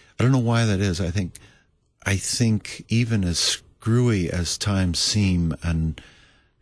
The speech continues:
as inexplicable and really bizarre this situation is around us, I mean, all kinds of things are fluctuating. How, how dangerous is this flu? It, it is the flu,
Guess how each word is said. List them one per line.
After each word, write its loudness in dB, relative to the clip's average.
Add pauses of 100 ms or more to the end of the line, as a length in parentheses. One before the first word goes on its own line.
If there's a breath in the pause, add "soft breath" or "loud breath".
(160)
as -4
inexplicable -2
and -2
really 0
bizarre 0
this -4
situation -2
is -2
around 0
us, -8
I -2
mean, -2
all -2
kinds -2
of -8
things -4
are -6 (1300 loud breath)
fluctuating. -2
How, 0
how -2
dangerous -2
is -2
this -4
flu? -2
It, -4
it -4
is 0
the -2
flu, -2